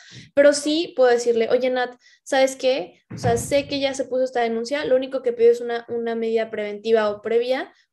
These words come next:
o posterior diciendo, no me quiero encontrar con esta persona en ninguna sala, o si me voy a encontrar con esta persona, por favor que esté alguien de ustedes presente", ¿no?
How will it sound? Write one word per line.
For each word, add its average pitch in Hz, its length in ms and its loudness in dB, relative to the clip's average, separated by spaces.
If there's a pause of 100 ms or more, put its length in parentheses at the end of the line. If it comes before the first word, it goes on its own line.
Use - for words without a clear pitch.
o 254 180 4
posterior 247 640 -2
diciendo, 240 580 -6 (560)
no 277 160 -4
me 302 140 -2
quiero 285 180 2
encontrar 247 380 -2
con 247 100 -4
esta 240 220 -6
persona 233 320 -4
en 233 60 -4
ninguna 233 340 0
sala, 214 420 -12
o 240 100 2
si 247 120 -2
me 254 100 0
voy 262 160 4
a 302 60 0
encontrar 240 400 -4
con 233 120 0
esta 226 220 -4
persona, 262 420 -4
por 240 120 -2
favor 220 320 -2
que 233 80 -6
esté 226 180 -4
alguien 226 320 -2
de 220 80 -4
ustedes 208 360 -8
presente", 208 500 -12
¿no? 233 240 -4